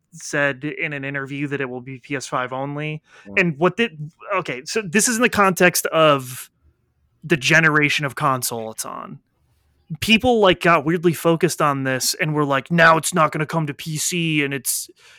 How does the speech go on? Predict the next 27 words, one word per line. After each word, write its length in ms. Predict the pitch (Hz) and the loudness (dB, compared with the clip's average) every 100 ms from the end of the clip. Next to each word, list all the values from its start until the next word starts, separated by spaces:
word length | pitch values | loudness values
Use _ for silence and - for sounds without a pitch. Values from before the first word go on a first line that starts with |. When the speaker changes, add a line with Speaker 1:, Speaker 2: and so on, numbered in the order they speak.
| _ - | _ 0
Speaker 1:
I 200 | 170 165 | 2 2
can't 220 | 175 180 | 2 0
believe 240 | 160 170 | 2 2
it's 120 | 151 | 0
not 160 | 165 147 | -2 -2
on 80 | 143 | 0
Xbox." 440 | 147 139 139 123 | -2 -4 -6 -6
Like, 160 | 135 117 | -8 -10
bro, 200 | 127 113 | -8 -8
the 80 | 110 | -8
first 260 | - 127 | -8 -8
one's 180 | - 110 | -10 -14
not 140 | 110 110 | -14 -12
on 100 | 120 | -12
Xbox, 580 | 123 - - - - - | -14 -14 -16 -16 -16 -10
Speaker 2:
I 120 | 147 | -8
Speaker 1:
okay? 280 | 143 127 123 | -6 -6 -8
So, 180 | - 139 | -8 -6
like, 180 | 135 - | -4 -6
why 220 | 147 135 | -4 -4
would 180 | 135 127 | -4 -8
this 160 | 131 | -8
come 180 | - 127 | -10 -10
out 160 | 113 110 | -10 -12
on 100 | 107 | -12
Xbox? 520 | 113 - - - - - | -16 -14 -14 -14 -14 -10
Speaker 2:
It, 200 | 175 | -10